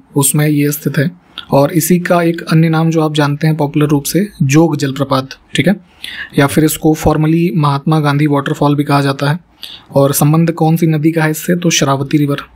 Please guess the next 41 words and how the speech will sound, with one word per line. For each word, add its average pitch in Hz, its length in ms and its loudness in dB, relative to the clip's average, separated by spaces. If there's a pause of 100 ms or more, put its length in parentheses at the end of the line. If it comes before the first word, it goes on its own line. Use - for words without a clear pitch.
इसको 156 200 2
भी 143 60 2
ध्यान 139 180 0
रखेंगे। 139 320 -4 (2500)
अगला 151 200 4
देखिए, 180 360 -2
the 175 120 0
lesser 165 380 0
Himalaya 160 540 2 (220)
is 160 140 0
located 160 480 0
between, 147 400 0 (420)
लघु 143 260 4
हिमालय 143 320 -2
जो 135 140 -2
है 160 80 2
उसकी 170 260 -2
स्थिति 156 540 0
पूछी - 220 2
जा 143 100 2
रही 135 160 -2
है। 180 100 -2 (420)
तो 160 80 4
हिमालय 170 360 2
range 208 220 2
मु-, 185 260 0
मुस्लिम 180 420 2
जो 180 120 -2
देखते 151 320 -2
हैं, 156 240 -2 (100)
ठीक 143 140 0
है, 180 60 4 (400)
तो 156 60 4
इसका 180 240 2
जो 190 360 0
division 156 440 0
है 175 60 2
मुख्य 175 180 -2
रूप 160 120 0
से 165 120 0
चार 160 340 0